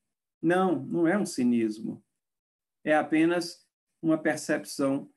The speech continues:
do que a Bíblia ensina. E o último, "Já não faz sentido manter a ideia de um Deus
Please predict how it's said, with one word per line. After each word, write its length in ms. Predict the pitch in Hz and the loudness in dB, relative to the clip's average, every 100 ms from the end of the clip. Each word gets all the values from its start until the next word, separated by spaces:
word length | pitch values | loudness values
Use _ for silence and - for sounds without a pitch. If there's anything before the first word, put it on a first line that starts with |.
| _ _ | _ _
do 80 | 135 | -2
que 100 | 147 | 0
a 80 | 131 | 0
Bíblia 340 | 123 127 123 | 2 2 2
ensina. 640 | 120 - 113 107 101 98 - _ _ _ _ _ _ _ _ _ _ _ _ _ | -2 -2 -2 0 -2 -6 -14 _ _ _ _ _ _ _ _ _ _ _ _ _
E 120 | 127 143 | 2 4
o 80 | |
último, 460 | 143 160 156 131 131 | 6 6 6 2 0
"Já 160 | 139 160 | 2 2
não 160 | 160 | 0
faz 300 | - 160 160 | 0 0 0
sentido 440 | 160 156 147 165 165 | 0 0 2 2 4
manter 380 | 165 151 160 | 2 2 2
a 80 | 156 | 2
ideia 420 | 135 123 139 151 | 0 0 0 0
de 140 | 139 147 | 0 2
um 140 | 156 | 2
Deus 600 | 127 139 156 170 - - | 2 2 4 2 -2 -12